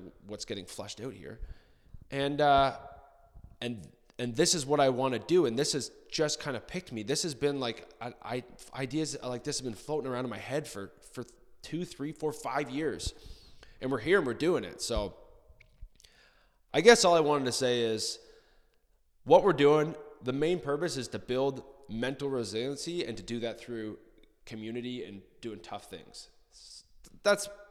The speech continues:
piece one. Piece two is I'm committing to keep on, keeping on getting better. I'm gonna take this Mark, uh, England's course, because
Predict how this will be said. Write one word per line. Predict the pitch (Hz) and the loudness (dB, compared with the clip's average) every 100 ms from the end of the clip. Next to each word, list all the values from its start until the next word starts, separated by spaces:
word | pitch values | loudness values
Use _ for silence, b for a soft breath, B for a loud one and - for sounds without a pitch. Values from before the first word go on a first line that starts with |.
| - - | -20 -14
piece | 165 135 | -8 -8
one. | 120 131 | -6 -8
Piece | - 170 143 | -8 -8 -6
two | - 156 | -4 -2
is | 147 - B B B _ _ _ _ _ _ | -2 -4 B B B _ _ _ _ _ _
I'm | 135 151 | -6 -4
committing | - 143 160 131 | -6 0 0 0
to | 113 | -4
keep | 113 143 139 | -8 -8 -8
on, | 123 - | -10 -14
keeping | - 165 143 | -14 -10 -8
on | 123 123 | -6 -6
getting | 117 110 | -6 -4
better. | 113 113 | -4 -4
I'm | 117 | -4
gonna | 123 | -6
take | - 127 - | -6 -10 -8
this | 110 - | -10 -8
Mark, | 98 110 - - - _ _ _ _ | -8 -10 -14 -20 -20 _ _ _ _
uh, | - 92 87 | -14 -10 -10
England's | - 120 107 | -10 -10 -10
course, | - - 135 - - b b b b b b b b _ _ | -10 -8 -6 -6 -12 b b b b b b b b _ _
because | 131 160 143 - - | -2 2 2 0 -4